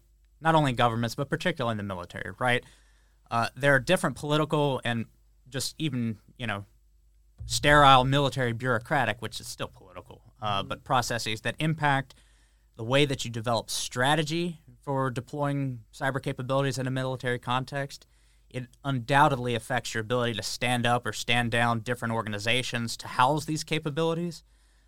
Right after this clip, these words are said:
Speaker 1: Uh, and it affects the ecosystem, you know, intellectually, technically, in partnerships with the private sector, that you can develop new and innovative capabilities, right? So politics, you know,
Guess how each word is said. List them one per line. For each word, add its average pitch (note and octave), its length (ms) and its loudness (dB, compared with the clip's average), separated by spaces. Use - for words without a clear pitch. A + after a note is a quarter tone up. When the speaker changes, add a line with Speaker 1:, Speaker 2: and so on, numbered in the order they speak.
Speaker 1:
Uh, - 160 -2
and F3+ 100 6
it F3 100 4
affects G3+ 340 2
the D#3+ 80 -6
ecosystem, C#3 1000 -4
you C#3 120 -20
know, A#2 180 -6
intellectually, C#3 680 -2
technically, B2 880 -6
in A#2 360 -6
partnerships C#3+ 440 -4
with - 100 -14
the - 60 -20
private C#3 380 -4
sector, C3 460 -4
that D3 180 -2
you D3+ 60 -4
can C#3+ 120 -2
develop C3 360 2
new C3+ 260 0
and B2+ 80 2
innovative G#2+ 400 0
capabilities, - 760 -18
right? A#2+ 240 -4
So A2+ 220 -10
politics, E3+ 640 -2
you C3 80 -8
know, B2 140 -2